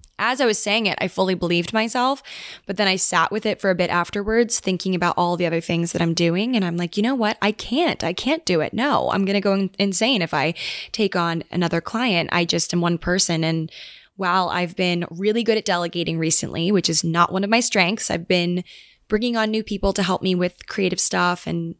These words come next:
have really been trying to delegate. I just know that I'm even pushed to my limits with the help. There's a point when you get to, or where you get to,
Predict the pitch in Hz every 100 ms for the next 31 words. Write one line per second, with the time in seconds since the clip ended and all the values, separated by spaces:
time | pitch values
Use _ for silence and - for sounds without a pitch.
0 | - 180 175 180 180 175 175 - 180 180
1 | 180 180 180 170 180 202 214 220 - _
2 | _ - 180 175 175 - 180 170 175 165
3 | - 175 196 240 190 175 - 170 - 160
4 | 160 - 98 - 180 220 - 202 165 -
5 | - _ 175 185 180 175 - 226 - 196
6 | 180 170 170 - - - - - - 185
7 | 226 - - 226 214 190 190 - 185 185
8 | 233 202 180 170 - 185 175 175